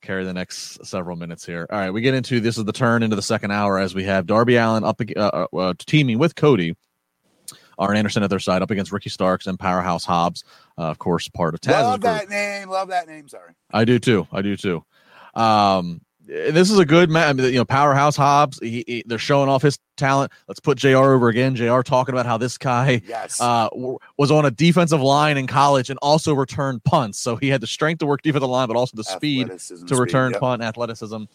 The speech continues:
Speaker 1: So again, J R doing what only J R
Speaker 2: Works
Speaker 1: can
Speaker 2: for
Speaker 1: do.
Speaker 2: me. My fandom, that works for me. That checks the boxes for me. It does.
Speaker 1: Absolutely. All right, so we get into it here. Uh, so let's get to the finish and then what happens afterwards. So, uh, c-, uh, Cody hits a cutter,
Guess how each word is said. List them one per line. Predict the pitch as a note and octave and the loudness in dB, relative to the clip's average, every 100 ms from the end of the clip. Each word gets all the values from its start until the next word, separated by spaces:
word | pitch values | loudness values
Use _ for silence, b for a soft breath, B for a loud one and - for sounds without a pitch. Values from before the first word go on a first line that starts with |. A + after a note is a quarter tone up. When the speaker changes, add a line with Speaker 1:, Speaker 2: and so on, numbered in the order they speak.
| _ _ | _ _
Speaker 1:
So | G#2+ G2+ | -8 -6
again, | G2 F#2+ | -6 -4
J | G#2+ | 0
R | A2 G#2 | 0 0
doing | G#2+ G2+ | -2 -2
what | G2 | -4
only | G2+ G2 | -4 -4
J | F#2+ | 0
R | G#2 | 2
Speaker 2:
Works | C3 - | 0 -2
Speaker 1:
can | A2+ | -2
Speaker 2:
for | A2+ | 0
Speaker 1:
do. | |
Speaker 2:
me. | C#3 F3 D3+ _ _ _ | 0 -4 -8 _ _ _
My | D3 A#2+ | -8 -8
fandom, | A#2 C3 C3+ C3 B2 | -6 -8 -6 -8 -4
that | B2 B2 | -2 -2
works | C3 A#2+ | -6 -10
for | C#3 | -12
me. | C#3 | -8
That | A#2+ | -8
checks | A#2+ A#2+ - | -6 -8 -8
the | |
boxes | A2+ A#2+ A#2 A2 | -8 -8 -8 -12
for | - | -16
me. | A#2 A#2+ G#2 _ _ - | -16 -16 -18 _ _ -14
It | F2 | -2
does. | A2+ | 0
Speaker 1:
Absolutely. | G#2+ A2+ G2+ F2 F2 _ _ B B B B B B - | 0 0 0 -2 -6 _ _ B B B B B B 2
All | C#3 | 2
right, | A2+ | 2
so | - D3 | 2 4
we | D#3 | 6
get | A3+ | 6
into | G3 D3+ B2+ | 4 2 0
it | A2+ | 0
here. | G#2+ G2+ - | -2 -4 -4
Uh, | A#2 A2+ F2 | -2 -2 -4
so | A#2 D3 | -2 -2
let's | D#3 | 0
get | D#3+ D#3 | -2 -4
to | |
the | A#2+ | -4
finish | - F2+ F2 | -4 -4 -6
and | G2 | -6
then | G2 | -4
what | F#2+ F#2+ | -2 -2
happens | F#2 F#2 F2 | -2 -4 -6
afterwards. | D#2 - C2+ D2+ | -8 -8 -10 -6
So, | - G#2 G2+ | 0 2 2
uh, | G2+ G2 F#2 | 0 0 0
c-, | G2 - _ - A1+ | -2 -8 _ -16 -14
uh, | G#1+ G1+ G1+ G1+ - - G1+ - | -12 -14 -14 -16 -16 -18 -18 -4
Cody | F3 F#3 E3 | 4 6 6
hits | D#3+ | 6
a | - | 2
cutter, | - C#3+ C3 B2+ | 0 2 4 2